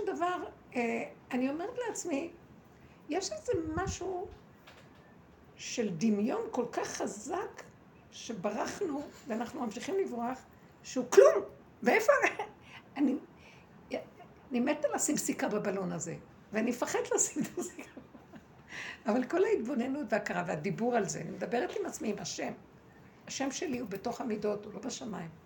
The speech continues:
השם בשמיים לא יעזור לי. אתם יודעים משהו?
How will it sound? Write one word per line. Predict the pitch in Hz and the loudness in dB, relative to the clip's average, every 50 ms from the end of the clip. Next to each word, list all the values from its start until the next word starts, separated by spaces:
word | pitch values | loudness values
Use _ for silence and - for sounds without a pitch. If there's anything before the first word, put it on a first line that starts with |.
| - - - - - - - - - - - - - | -20 -20 -20 -20 -20 -20 -20 -20 -20 -20 -20 -14 -8
השם | - - - 262 302 | -6 -2 -2 -2 -2
בשמיים | 339 294 - - 277 254 240 254 233 220 | -2 -4 -6 -4 -2 -2 -2 -2 -2 -2
לא | 214 | 0
יעזור | 233 262 247 220 208 - 233 233 233 | 0 0 0 -2 -4 -4 -6 -6 -4
לי. | 208 170 156 - | -6 -8 -8 -8
אתם | - 208 220 202 | -8 -8 -6 -6
יודעים | 175 160 214 233 | -4 -2 -4 -4
משהו? | 262 269 254 - - | -4 -6 -10 -10 -14